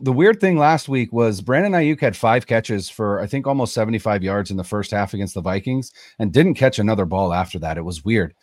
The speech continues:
Don't know what was going on there, but I would like to see him more involved. Obviously, he was the hero of that game against you guys, uh, two years ago in Cincinnati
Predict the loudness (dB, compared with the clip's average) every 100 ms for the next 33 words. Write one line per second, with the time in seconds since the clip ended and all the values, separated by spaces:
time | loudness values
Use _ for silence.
0 | _ _ 2 4 4 2 0 -2 0 2
1 | 4 2 2 0 -4 _ _ _ 0 2
2 | 4 4 4 2 0 -4 -2 0 2 2
3 | 2 2 4 6 6 6 4 4 2 0
4 | 0 0 0 0 0 2 4 4 4 0
5 | 0 0 0 -4 _ _ -6 2 2 2
6 | 0 2 4 2 0 -8 -6 -2 -2 -4
7 | -6 -6 -2 2 2 2 2 4 2 0
8 | -2 -2 0 2 2 0